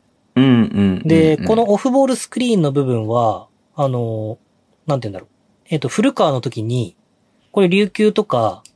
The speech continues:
Speaker 2: 宇都宮も、あ、名古屋も使ってるんですけど、
Speaker 1: はい。
Speaker 2: 昨シーズンの琉球とか今シーズンの名古屋とかも使ってるんですけど、
Speaker 1: はい。
Speaker 2: その、真ん中に、ゴール下に置いといてから、両サイドスクリーンかけて、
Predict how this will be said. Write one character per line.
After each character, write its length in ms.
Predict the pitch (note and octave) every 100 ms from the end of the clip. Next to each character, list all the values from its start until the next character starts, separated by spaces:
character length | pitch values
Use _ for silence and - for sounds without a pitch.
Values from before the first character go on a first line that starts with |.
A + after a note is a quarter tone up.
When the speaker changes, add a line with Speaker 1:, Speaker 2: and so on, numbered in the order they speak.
| -
Speaker 2:
宇 80 |
都 200 | C#3 E3
宮 160 | D#3+ D#3+
も、 160 | D3+ D3
あ、 140 | - C3
名 140 | E3+
古 100 | G3
屋 80 | B2
も 60 | G#2
使 120 | -
っ 60 |
て 100 | G#2+
る 120 | G#2 G2
ん 0 |
で 40 |
す 80 | -
け 80 | G2+
ど、 220 | G2 - _ _ _ _ _ _ _ _ _ -
Speaker 1:
は 200 | - F2
い。 80 | D#2 -
Speaker 2:
昨 200 | E3 -
シ 100 | E3+
ー 20 |
ズ 60 | B2+
ン 20 |
の 80 | A#2
琉 160 | A#2
球 120 | G#2+ A#2
と 80 |
か 80 | G#2+
今 180 | G#2 C3
シ 80 | C#3
ー 40 |
ズ 60 | A2
ン 20 |
の 60 | G#2
名 100 | A2
古 120 | F#2+
屋 40 |
と 60 | F2
か 120 | - - _ _ _ _ _ _
も 80 | C3+
使 120 | -
っ 60 | C3
て 80 | -
る 60 |
ん 40 | B2
で 40 |
す 80 | A2
け 100 | -
ど、 160 | C3 B2
Speaker 1:
は 60 |
い。 40 | - _ - _ _ _
Speaker 2:
そ 160 | - C#3+
の、 640 | B2 A2+ A2+ G#2+ G#2+ -
真 160 | - G#3
ん 60 | A#3+
中 240 | A#3+ A3+
に、 200 | G#3+ G#3
ゴ 140 | E3
ー 20 | G#3+
ル 80 |
下 160 | A#3 A3+
に 120 | G#3
置 140 | F#3+ G3
い 60 |
と 100 | F#3+
い 80 | G3+
て 80 | D3+
か 140 | A#2+
ら、 240 | A#2+ A#2 G2+
両 160 | E3+
サ 160 | E3 G3+
イ 40 |
ド 80 | D#3+
ス 120 | -
ク 100 | -
リ 100 | D3
ー 80 | C3
ン 40 | A2
か 140 | B2+
け 100 | A2
て、 280 | - F2+